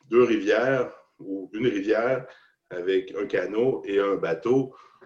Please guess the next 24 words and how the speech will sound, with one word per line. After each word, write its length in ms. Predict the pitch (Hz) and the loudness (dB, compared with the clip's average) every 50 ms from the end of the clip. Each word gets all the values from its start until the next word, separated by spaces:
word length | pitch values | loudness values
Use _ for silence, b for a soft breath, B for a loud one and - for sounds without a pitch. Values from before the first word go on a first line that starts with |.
| B B B _ | B B B _
et 280 | - 92 92 92 90 - | -2 -2 0 0 -2 -6
selon 280 | - - - 95 95 95 | -8 -4 -2 0 0 2
lequel 520 | 95 87 87 - 139 135 147 143 135 - - | 0 0 0 2 4 4 4 4 0 -2 -8
ils 120 | 92 95 92 | -8 -2 2
ne 160 | 98 98 98 | 2 2 4
devraient 400 | - 107 98 98 - 113 113 110 | 6 4 4 6 4 4 4 4
jamais 500 | 110 135 131 131 143 151 165 170 165 156 139 - _ | 4 2 4 4 6 4 4 4 2 -4 -10 -12 _
se 220 | - - - - | -20 -8 0 0
toucher. 540 | 135 135 - - 110 - - - 101 95 - _ B B B B B B B B B B B - | 0 0 0 -8 -12 -10 -8 -8 -8 -10 -10 _ B B B B B B B B B B B -2
Mais 340 | 98 117 147 170 - - - | 0 2 2 2 0 -6 -14
les 300 | - 104 110 107 110 107 | -6 -2 0 2 2 2
bases 640 | - 123 110 107 107 110 110 110 104 - 104 95 - - - - | 2 2 2 2 2 2 2 0 0 -4 -8 -12 -12 -14 -6 -2
de 100 | 101 92 | -2 -2
tout 40 | - | -2
ça, 300 | - - 120 135 - - - b b b b b b b | -4 -4 -4 -4 -4 -4 -10 b b b b b b b
c'était 560 | _ - - 110 95 - - 156 165 - - - | _ -10 -8 -8 -4 2 4 4 4 2 0 -4
l'amitié, 680 | 95 98 95 92 87 85 - - - 104 113 104 - _ _ | -2 -2 -2 -2 -6 -8 -14 -8 -8 -8 -8 -8 -12 _ _
la 220 | - 113 113 107 98 | 0 2 2 2 2
paix 400 | - - 185 - - - - _ | 2 2 2 2 0 -4 -10 _
et, 380 | - 120 139 160 - - - - _ _ - | -2 0 0 0 0 -2 -8 -14 _ _ -20
si 160 | - - - | -16 -8 -6
on 120 | 107 95 | -6 -6
veut, 300 | 90 104 127 139 - - - - | -4 -2 0 0 0 -2 -6 -14
l'éternité, 720 | - 107 110 110 - 123 117 - 95 85 80 - 90 82 - | -6 -6 -6 2 2 2 2 2 -2 -6 -8 -8 -10 -10 -10